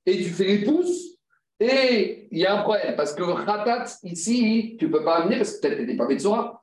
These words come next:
khatat animal, tu peux pas l'amener. Alors, tu vas te déposséder de tous tes biens, et le Metzora qui est pauvre, il amène un oiseau. Et un oiseau, on peut l'amener khatat à la sapek. Son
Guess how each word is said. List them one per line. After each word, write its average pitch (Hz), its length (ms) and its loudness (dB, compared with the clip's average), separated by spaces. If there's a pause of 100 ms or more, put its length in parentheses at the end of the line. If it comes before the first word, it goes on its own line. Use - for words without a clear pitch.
khatat 139 280 0
animal, 143 360 2
tu - 80 -10
peux 120 120 -8
pas 151 80 0
l'amener. 202 400 0 (340)
Alors, 156 280 0
tu 180 120 2
vas 180 140 2
te - 60 -2
déposséder 202 540 2
de - 100 0
tous 208 120 -6
tes 175 140 0
biens, 139 300 -2 (400)
et 156 100 2
le 202 80 2
Metzora 214 440 -2
qui 170 160 -2
est 165 120 0
pauvre, 214 380 0
il 196 100 2
amène 202 240 0
un 190 140 -2
oiseau. - 420 -4 (300)
Et 185 100 0
un 220 120 0
oiseau, 226 440 -2
on - 60 -6
peut 208 100 0
l'amener 196 360 -2
khatat 190 400 -2 (220)
à 202 100 -2
la 208 120 -2
sapek. - 460 -4 (840)
Son 320 220 -4